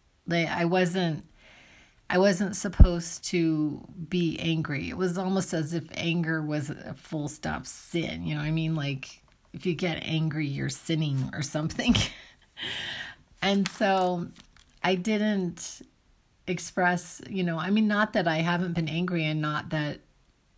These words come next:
that, um, because I can't, like,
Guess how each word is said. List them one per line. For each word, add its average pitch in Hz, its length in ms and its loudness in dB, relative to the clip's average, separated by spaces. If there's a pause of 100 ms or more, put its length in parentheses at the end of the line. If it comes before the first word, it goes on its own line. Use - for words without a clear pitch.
(440)
that, 151 480 0 (960)
um, 151 600 0 (340)
because 196 300 0
I 175 140 0
can't, 170 460 -2
like, - 280 -4